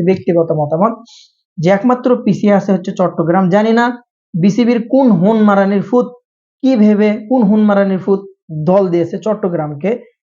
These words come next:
যে, আহ, আসলে তাদের মেন্টালিটি কি, মাথার মধ্যে কি ঘুরছে, কি কারণে দল দিল, যে টাকা পয়সা দিছে হয়তো বা, দেখা এটা আমার সমালোচনা করা ঠিক না। একটা অনুরোধ ভাই, সেটা হচ্ছে যে এবারে বিপিএল কিন্তু মিঠু, মিঠু কিন্তু বারবার বলেছে ক্লিয়ার করে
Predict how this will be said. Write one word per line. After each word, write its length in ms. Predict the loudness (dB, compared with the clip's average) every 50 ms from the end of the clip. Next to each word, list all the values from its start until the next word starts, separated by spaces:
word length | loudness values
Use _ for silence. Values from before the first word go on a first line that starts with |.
| _ -8
যে, 440 | -2 0 2 4 4 4 2 0 -2 -4
আহ, 280 | -2 0 0 0 0
আসলে 260 | -2 -2 -2 -2 0
তাদের 320 | 0 0 0 2 2 0 0 -2
মেন্টালিটি 600 | -2 -2 -2 0 0 0 0 0 0 0 -2 -4
কি, 440 | -4 -4 -4 -4 -2 -2 -4 -6 -8 -10
মাথার 340 | -6 -4 -4 -2 0 0 0
মধ্যে 200 | 0 -2 -2 -4
কি 200 | -4 -2 0 0 2
ঘুরছে, 400 | 2 2 0 0 0 0 -2 -2
কি 160 | 0 -2 -2
কারণে 400 | 0 0 0 0 2 0 0 -2 -4 _ _ _ _ _ -8
দল 260 | -4 0 2 2 2 2 0
দিল, 120 | 0 -2 -2 -2
যে 100 | -2 -4 -6
টাকা 300 | -4 -4 -4 -2 -2 -2
পয়সা 220 | -2 -4 -4 -6
দিছে 220 | -6 -6 -6 -4
হয়তো 240 | -4 -4 -2 -2 -2 0
বা, 100 | 0 0
দেখা 280 | 0 0 0 -2 -2 -4
এটা 160 | -4 -2 0 0 2
আমার 180 | 0 0 -2 -2 -2
সমালোচনা 380 | 0 0 0 0 -2 -4 -6 -6
করা 140 | -6 -4
ঠিক 200 | -2 0 0 0 0
না। 100 | 0 -2 -2 -4 -8 _ _ _ _ _ -6
একটা 220 | -6 -2 0 2
অনুরোধ 460 | 2 4 4 4 4 4 4 2 0
ভাই, 180 | 0 -4 -4 -6
সেটা 220 | -6 -6 -6 -6
হচ্ছে 200 | -6 -6 -8 -6
যে 100 | -6 -6 -6 -8 -10 _ _ _ _ _ _ -4
এবারে 280 | 0 2 2 4 4 2
বিপিএল 400 | 2 2 2 2 2 2 2 2
কিন্তু 220 | 2 2 0 2 2
মিঠু, 360 | 2 2 2 0 0 0 2 2 2 2
মিঠু 180 | 0 -2 -2 -2 -2
কিন্তু 200 | 0 0 0 0
বারবার 320 | 2 0 0 2 0 0 0
বলেছে 340 | 2 0 0 0 0 -2 -2 -2 -2 -6 -12 _ _ _ _ _ -2
ক্লিয়ার 280 | 0 2 4 4 2 2
করে 200 | 0 -2 -2